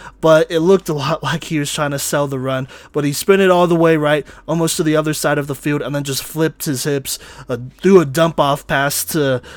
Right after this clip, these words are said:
um, his running back, Wynn Drews, who was waiting on the other side of the field. He had, like, five or six blockers ahead of him,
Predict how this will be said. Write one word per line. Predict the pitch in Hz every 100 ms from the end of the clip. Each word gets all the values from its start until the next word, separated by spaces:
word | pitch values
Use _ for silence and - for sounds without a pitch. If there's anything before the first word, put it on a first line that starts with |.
| -
um, | 143 143 135 120 117 151
his | 139 147
running | 214 180
back, | 143 135 139 143
Wynn | 151 143
Drews, | 135 147 135
who | 147
was | 135
waiting | 131 143 147
on | 147
the | 139
other | 143 143
side | - 139
of | 135
the | 131
field. | - 143 135 131 - -
He | 151 156
had, | 151 147
like, | 139 127
five | - 135 143 139
or |
six | - 143 -
blockers | 120 131 131 156 135
ahead | 135 139 135
of | 131
him, | 135